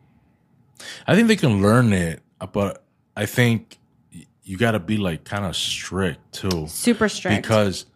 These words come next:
Speaker 1: then they start confusing, um,
Speaker 2: Mm-hmm.
Speaker 1: the two, and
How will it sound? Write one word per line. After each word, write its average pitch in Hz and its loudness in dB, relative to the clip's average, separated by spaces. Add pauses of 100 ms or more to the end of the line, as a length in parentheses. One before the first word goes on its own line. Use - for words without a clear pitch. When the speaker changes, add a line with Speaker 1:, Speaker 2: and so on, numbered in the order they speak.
(720)
Speaker 1:
then 127 2
they 143 6
start 131 2
confusing, 98 -2 (300)
um, 190 -4
Speaker 2:
Mm-hmm. 175 -2 (120)
Speaker 1:
the 175 -8
two, 90 -4 (1040)
and 92 2